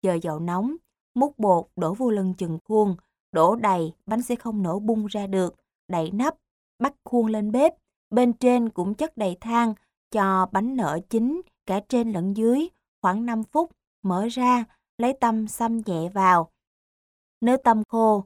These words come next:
là bánh đã chín, lấy vỉ vớt ra, chất đầy rổ có lót giấy báo, bánh chín vàng ươm, bên trên nở ba múi, chờ nguội, chất nhanh vô thẩu để khỏi lồng gió.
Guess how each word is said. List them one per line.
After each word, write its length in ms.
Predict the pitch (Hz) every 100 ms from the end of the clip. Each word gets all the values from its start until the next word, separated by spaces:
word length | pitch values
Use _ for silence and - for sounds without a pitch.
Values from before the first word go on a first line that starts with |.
| _
là 160 | - 175
bánh 240 | 180 233
đã 160 | 220 165 -
chín, 320 | 220 269 381 _ _ _ -
lấy 260 | 202 240 226
vỉ 420 | 170 156 214 269 -
vớt 180 | 262
ra, 400 | - 220 202 196 - _ _
chất 180 | - 320
đầy 200 | 220 185
rổ 440 | 170 175 147 175 262
có 160 | -
lót 180 | 254 277 -
giấy 140 | 226
báo, 440 | 233 208 226 311 381 _ _ -
bánh 200 | 208 247
chín 360 | 247 247 359
vàng 260 | 285 202 175 -
ươm, 280 | 254 269 240 _ _ -
bên 200 | 208 202
trên 400 | 220 214 202 196 _ -
nở 360 | 185 165 156 226
ba 180 | 220 190
múi, 480 | 190 185 202 254 359 _ _ _ -
chờ 220 | 220 202
nguội, 440 | 196 180 170 180 - _ -
chất 200 | 320 -
nhanh 220 | 269 269
vô 160 | 262 262
thẩu 500 | 214 165 135 190 262
để 240 | 202 160 -
khỏi 320 | - 151 214
lồng 240 | 240 160 139
gió. 380 | 151 156 185 294